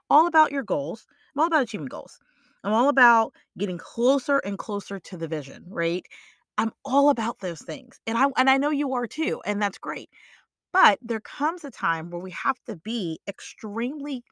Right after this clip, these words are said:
clear of the cost that it is, how expensive it is when we are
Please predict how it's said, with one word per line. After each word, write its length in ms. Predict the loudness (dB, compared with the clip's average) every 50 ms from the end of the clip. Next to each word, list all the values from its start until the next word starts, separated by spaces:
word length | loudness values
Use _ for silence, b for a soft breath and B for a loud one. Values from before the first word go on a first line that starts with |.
| _
clear 540 | -20 -16 -10 -8 -6 -6 -6 -6 -10 -12 -14 _ b b b b b b b b 4
of 440 | 6 6 8 6 4 2 -2 -6 _ _ _ _ _ _ -4
the 120 | -4 -4
cost 800 | -4 -6 -14 -2 2 2 2 2 0 -4 -10 -20 -20 _ _ _ _ _ _ _ _ _ _ _ _ _ _ _ _ _ -8
that 280 | -2 0 0 0 0 -4 _ _ -12
it 140 | -6 -2
is, 480 | 0 0 0 0 -2 -4 -10 -14 -14 _ _
how 180 | -4 -2 0 0
expensive 800 | -2 -4 -12 -20 -12 -8 -6 -6 -6 -8 -8 -8 -8 -6 -6 -4
it 100 | -6 -6
is 320 | -6 -6 -8 -10 -10 -12 -14 B B B B B B
when 540 | B -4 -2 -2 0 0 0 -2 -2 -4 -8 -10 _ _
we 500 | -12 -8 -6 -6 -4 -4 -4 -4 -6 -6 -6 -4
are 420 | -4 -2 0 0 -2 -2 -4 -4